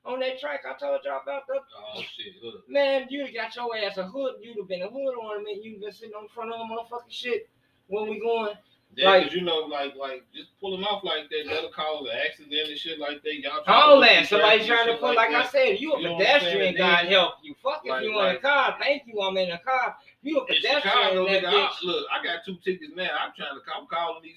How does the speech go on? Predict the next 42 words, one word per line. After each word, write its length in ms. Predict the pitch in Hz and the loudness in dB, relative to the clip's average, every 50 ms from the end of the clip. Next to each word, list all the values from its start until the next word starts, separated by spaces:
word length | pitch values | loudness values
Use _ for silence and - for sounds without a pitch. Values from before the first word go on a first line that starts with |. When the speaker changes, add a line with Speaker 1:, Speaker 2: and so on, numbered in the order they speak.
| _ - | _ -16
Speaker 2:
people, 280 | 175 165 160 156 156 | -16 -16 -16 -16 -14
like, 120 | 151 143 139 | -12 -10 -8
"How 160 | 151 160 160 | -8 -8 -10
the, 80 | 151 139 131 143 | -10 -12 -12 -12
how 80 | 151 - | -12 -12
the 80 | - - | -12 -10
fuck 140 | 175 170 - - 139 | -10 -10 -10 -10 -10
do 80 | 170 | -10
I 80 | 175 - _ _ - | -10 -12 _ _ -6
pay 140 | 160 156 151 | -6 -6 -6
these 200 | - 302 - - - | -10 -12 -14 -12 -10
tickets 360 | - - 175 311 294 - - _ | -10 -10 -10 -10 -18 -20 -20 _
and 80 | - - | -20 -20
shit?" 280 | - - - - - | -20 -18 -16 -16 -14
Like, 260 | 123 - - 123 - _ _ _ 170 | -12 -10 -10 -10 -12 _ _ _ -14
Speaker 1:
You 80 | 165 | -8
got 140 | 170 160 160 | -6 -4 -2
Speaker 2:
they 120 | - 190 | 0 0
Speaker 1:
tickets 200 | 190 185 190 196 208 | 0 0 0 -2 -2
Speaker 2:
talking 180 | 202 196 190 | -2 -4 -4
Speaker 1:
in 0 | |
Speaker 2:
about, 40 | 190 | -4
Speaker 1:
Chi? 320 | 202 214 214 214 202 185 - 180 | -4 -2 -2 -2 -4 -6 -8 -8
Speaker 2:
yeah, 140 | 185 180 180 | -6 -6 -6
yeah, 40 | |
yeah, 200 | 180 185 185 175 170 - | -4 -4 -4 -4 -4 -2
I 140 | 190 - - | -4 -4 -4
don't 100 | - - | -6 -6
know 160 | 139 135 - - | -6 -8 -8 -8
fuck 240 | 113 110 - _ _ | -10 -10 -10 _ _
them 100 | 117 113 110 | -20 -20 -20
for 100 | 113 113 | -20 -20
what, 240 | 113 120 117 107 104 _ - | -16 -14 -14 -14 -14 _ -18
though. 160 | 104 101 104 104 | -20 -20 -18 -18
Like, 160 | - - 110 113 117 117 | -18 -18 -18 -20 -20 -18
they 100 | 127 143 | -16 -16
talking 160 | 143 - 143 139 | -16 -16 -16 -16
about 140 | - - - | -16 -18 -20
some 120 | 117 110 - | -20 -16 -10
parking 360 | 135 139 135 131 131 131 127 120 | -6 -6 -6 -6 -8 -12 -14 -12
shit 260 | - - 135 127 117 | -10 -12 -12 -12 -12
and 80 | 113 | -18